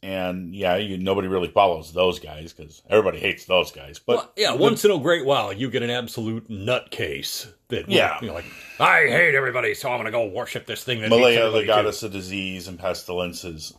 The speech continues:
Speaker 1: universally, uh, despised.
Speaker 2: "You didn't love me when I had a wet cough, so I have turned to her service and will destroy you all." <laughs> I just, ah, yeah, okay, that, that's a thing. It can
Speaker 1: Yeah, and they had several enemy races, the, the, uh,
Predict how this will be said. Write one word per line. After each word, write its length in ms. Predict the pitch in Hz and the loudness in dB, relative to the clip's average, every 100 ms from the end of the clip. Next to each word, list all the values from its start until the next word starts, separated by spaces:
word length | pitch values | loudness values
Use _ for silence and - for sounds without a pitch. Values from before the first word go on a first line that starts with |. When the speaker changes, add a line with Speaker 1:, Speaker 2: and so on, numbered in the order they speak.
| - | -16
Speaker 1:
universally, 760 | 98 92 90 87 - 87 87 80 | -6 -4 -2 -2 -4 -6 -6 -8
uh, 40 | |
despised. 680 | 78 - 92 82 80 78 _ _ - - - | -10 -8 -4 -4 -6 -12 _ _ -20 -20 0
Speaker 2:
"You 220 | 180 202 | 2 4
didn't 260 | 185 185 156 | 2 2 0
love 180 | 165 | 0
me 140 | 139 156 | 2 0
when 160 | 147 143 | 0 2
I 140 | 147 | 2
had 140 | 143 131 | 2 2
a 60 | |
wet 240 | 127 131 - | 2 0 0
cough, 340 | 139 - - | 0 0 -4
so 300 | - 117 104 | -4 -4 0
I 160 | 123 113 | 0 0
have 180 | 104 - | -4 -6
turned 340 | 131 113 - | -4 -4 -6
to 120 | 127 | -8
her 140 | 110 110 | -4 -6
service 440 | - 117 95 - 104 | -2 -4 -4 -8 -8
and 100 | 95 | -8
will 100 | 90 | -8
destroy 360 | 90 - 110 | -10 -6 -6
you 200 | 87 82 | -4 -8
all." 220 | 76 - _ _ _ _ | -10 -12 _ _ _ _
<laughs> 40 | 110 | -12
I 60 | - | -6
just, 380 | 120 98 - 311 | -8 -8 -12 0
ah, 360 | 208 180 139 - | 2 4 2 0
yeah, 220 | 202 175 120 | -4 -4 -2
okay, 480 | 147 139 - 78 80 | 0 0 -2 -10 -8
that, 160 | 127 117 - _ | -10 -10 -16 _
that's 200 | 117 - | -10 -8
a 60 | 117 | -10
thing. 240 | 95 90 | -10 -10
It 100 | 107 | -8
can 100 | 117 | 2
Speaker 1:
Yeah, 180 | 190 120 | 4 4
and 120 | 135 | 4
they 140 | 165 170 | 2 4
had 200 | 160 147 | 2 4
several 360 | 143 135 131 | 4 6 4
enemy 240 | 113 113 104 | 2 2 2
races, 560 | 104 104 - 104 98 | 0 0 -4 -6 -6
the, 240 | 95 90 - 92 | -4 -4 -6 -10
the, 280 | 95 90 87 | -6 -4 0
uh, 280 | 82 82 | 2 0